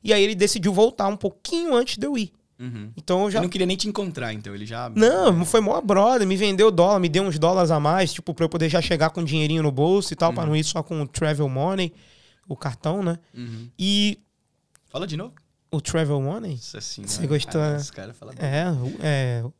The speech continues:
Speaker 1: não vou falar qual é o nome da escola, que ela
Speaker 2: Não,
Speaker 1: não me
Speaker 2: não,
Speaker 1: paga.
Speaker 2: é.
Speaker 1: Paga nós.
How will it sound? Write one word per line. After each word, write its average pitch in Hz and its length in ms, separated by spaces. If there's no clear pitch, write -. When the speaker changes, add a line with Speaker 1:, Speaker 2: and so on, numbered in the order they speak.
Speaker 1:
não 175 160
vou 175 80
falar 165 260
qual 156 200
é - 20
o - 20
nome 147 220
da 139 100
escola, 156 320
que - 80
ela 165 80
Speaker 2:
Não, 170 120
Speaker 1:
não 165 80
me 156 40
Speaker 2:
não, 110 60
Speaker 1:
paga. 131 220
Speaker 2:
é. - 20
Speaker 1:
Paga 160 180
nós. 127 320